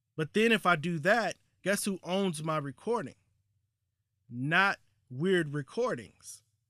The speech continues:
Anchor does. So if one day Anchor decides they wanna go down, something happens with the C E O, uh, something happens with the business, it just not, doesn't work out, and all of my recordings are gone,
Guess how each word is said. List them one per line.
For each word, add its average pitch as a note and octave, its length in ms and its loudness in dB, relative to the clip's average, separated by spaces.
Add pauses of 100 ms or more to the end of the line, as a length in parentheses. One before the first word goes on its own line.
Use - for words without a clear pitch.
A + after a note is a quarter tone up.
(640)
Anchor F3+ 360 -2
does. B2+ 540 -12 (360)
So C#3+ 560 -6
if C#3 220 -12
one A#3 280 -2
day G#3+ 340 -2
Anchor F#3+ 360 -4
decides E3 840 -4
they D3+ 160 -4
wanna D3+ 240 -6
go B2+ 180 -10
down, E3 600 -6 (180)
something C#3+ 420 -8
happens F3 540 -2
with C#3 100 -8
the C3 80 -14
C - 160 -8
E A#2 200 -14 (100)
O, F#3 380 -2 (420)
uh, G#2+ 160 -10
something E3+ 340 -2
happens D3+ 280 -2
with C#3+ 140 -8
the G#2+ 80 -14
business, F3+ 720 -2
it C3 80 -10
just C#3 220 -10
not, A#2+ 280 -14
doesn't B2+ 280 -8
work G#2+ 260 -12
out, G3 380 0 (540)
and A#2+ 220 -12
all G3 240 2
of G3 60 0
my F#3+ 120 0
recordings E3+ 760 -4
are A#2 120 -14 (100)
gone, C#3 460 -6